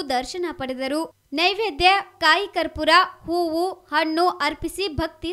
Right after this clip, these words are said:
ಸಲ್ಲಿಸಿದರು. ಗ್ರಾಮದಿಂದ ದೇವಸ್ಥಾನದವರೆಗೆ ಪಲ್ಲಕ್ಕಿ ಮೆರವಣಿಗೆ ಹಾಗೂ ಸಂಜೆ ಆರು ಗಂಟೆಗೆ ರಥೋತ್ಸವ ಅದ್ದೂರಿಯಾಗಿ ಜರುಗಿತು.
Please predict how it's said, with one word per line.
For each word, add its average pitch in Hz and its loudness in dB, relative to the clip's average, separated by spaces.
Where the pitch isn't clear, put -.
ಸಲ್ಲಿಸಿದರು. 269 -4
ಗ್ರಾಮದಿಂದ 403 2
ದೇವಸ್ಥಾನದವರೆಗೆ 339 0
ಪಲ್ಲಕ್ಕಿ 349 -2
ಮೆರವಣಿಗೆ 320 -2
ಹಾಗೂ 302 2
ಸಂಜೆ 381 2
ಆರು 370 0
ಗಂಟೆಗೆ 330 0
ರಥೋತ್ಸವ 339 -4
ಅದ್ದೂರಿಯಾಗಿ 302 -2
ಜರುಗಿತು. 320 -4